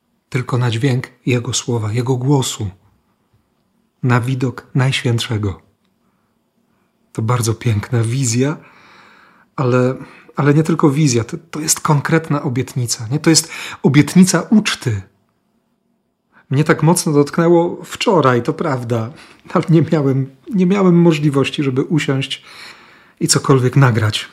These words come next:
Zresztą dzisiaj też jest dwudziesta druga, kiedy udało się znaleźć chwilę ciszy i spokoju. Uczta. Uczta, na której znajdują się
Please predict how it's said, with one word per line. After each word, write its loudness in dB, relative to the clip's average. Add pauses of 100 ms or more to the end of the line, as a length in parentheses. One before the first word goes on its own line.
(440)
Zresztą -2
dzisiaj 0
też -4
jest -10 (400)
dwudziesta -4
druga, -4 (260)
kiedy 0
udało 0
się -4
znaleźć -2
chwilę -4 (100)
ciszy -2 (280)
i -10
spokoju. -2 (880)
Uczta. 0 (500)
Uczta, 2
na 4
której 2 (120)
znajdują 2
się 0